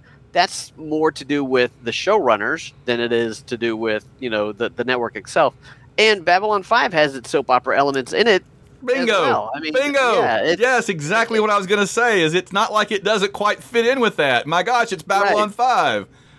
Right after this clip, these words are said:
Speaker 2: <laughs> It's a,
Speaker 1: It, I
Speaker 2: it's
Speaker 1: mean, C W skews to a, a, a younger audience, but that's not a bad thing. I mean,
Speaker 2: No.
Speaker 1: I,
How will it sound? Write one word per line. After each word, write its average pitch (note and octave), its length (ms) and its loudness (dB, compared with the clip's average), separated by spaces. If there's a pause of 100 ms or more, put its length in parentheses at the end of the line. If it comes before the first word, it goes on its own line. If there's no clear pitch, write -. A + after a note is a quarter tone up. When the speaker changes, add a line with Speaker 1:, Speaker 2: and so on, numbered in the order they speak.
(120)
Speaker 2:
<laughs> - 420 -2 (260)
It's B3 140 0
a, C4+ 60 0 (200)
Speaker 1:
It, E3+ 120 0 (100)
I E3+ 40 4
Speaker 2:
it's F3+ 60 2
Speaker 1:
mean, F#3+ 200 0 (340)
C B3+ 240 -2
W C#4 300 0
skews G#3 560 -8
to A3 140 -2
a, - 100 -2
a, D3 340 2 (160)
a C#3 60 2
younger D3 320 2
audience, E3 340 2
but - 160 -8
that's A3 260 -6
not B3+ 140 0
a B3 80 0
bad E3 440 -4
thing. G#3+ 340 -6
I B2+ 60 -8
mean, C3 120 -2
Speaker 2:
No. C3 80 2
Speaker 1:
I, C3+ 160 -2